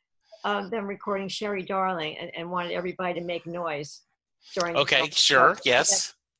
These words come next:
Speaker 1: screaming and clapping and yelling. That's kind of everybody who was there. So I, I, I al-, always think of that. Um,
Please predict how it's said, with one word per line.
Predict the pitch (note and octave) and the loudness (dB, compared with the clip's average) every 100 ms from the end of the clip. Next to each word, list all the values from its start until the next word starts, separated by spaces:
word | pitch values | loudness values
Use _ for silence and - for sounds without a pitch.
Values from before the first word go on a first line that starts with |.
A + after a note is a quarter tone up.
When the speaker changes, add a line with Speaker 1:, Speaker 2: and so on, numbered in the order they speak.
| _ | _
Speaker 1:
screaming | G#3 A3 G#3+ G#3 | 0 0 -2 -4
and | G3 | -4
clapping | A3+ F#3+ G3 F#3 | -4 -4 -4 -6
and | F#3 | -4
yelling. | F3+ F3+ F3+ | -2 -2 -4
That's | A#3 - | -6 -6
kind | B3 G3 | -8 -6
of | |
everybody | G#3 G3+ G3+ G3 G3 G3+ | -6 -6 -6 -4 -4 -4
who | F#3+ | -6
was | F#3+ - | -8 -4
there. | G3 F#3+ | -2 -2
So | F#3 G3+ G3 G3 _ _ - | -2 -4 -4 -8 _ _ -8
I, | F#3+ | -6
I, | G3+ - | -8 -8
I | G3+ | -6
al-, | G3+ F#3+ | -6 -6
always | G#3 G#3+ - | -8 -10 -10
think | G3 | -12
of | F3+ D3+ | -12 -10
that. | E3+ E3+ F#3 - _ _ _ _ _ | -8 -6 -6 -8 _ _ _ _ _
Um, | G3 G3 G3 G3+ G3+ | -4 -2 -2 -4 -6